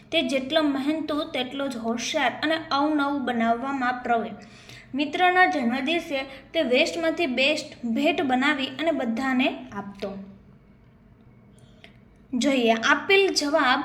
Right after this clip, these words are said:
માટે ઉપરનો ફકરો ફરીથી વાંચો અને પ્રશ્નો બનાવો. જોઈએ નંબર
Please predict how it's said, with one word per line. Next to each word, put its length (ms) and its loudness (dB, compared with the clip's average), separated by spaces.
માટે 520 4
ઉપરનો 420 0
ફકરો 400 -6
ફરીથી 420 -2
વાંચો 400 0
અને 280 -6
પ્રશ્નો 420 -6
બનાવો. 420 -6
જોઈએ 240 4
નંબર 320 2